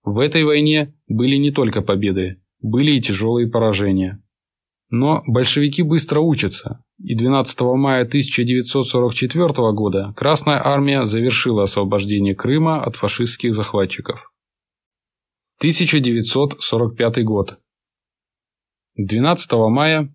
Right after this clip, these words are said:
тысяча девятьсот сорок пятого года контрразведка смерш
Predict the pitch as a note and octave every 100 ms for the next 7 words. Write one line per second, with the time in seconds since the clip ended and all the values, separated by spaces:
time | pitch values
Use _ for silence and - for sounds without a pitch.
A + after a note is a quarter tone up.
0 | - D3 - C#3+ C#3 C#3 C#3+ C#3 - C3
1 | A#2+ C3+ B2 B2+ B2 A#2+ A#2 A2+ - C3
2 | B2+ A#2 A2+ A2+ A2+ B2+ - B2 C#3+ D#3
3 | -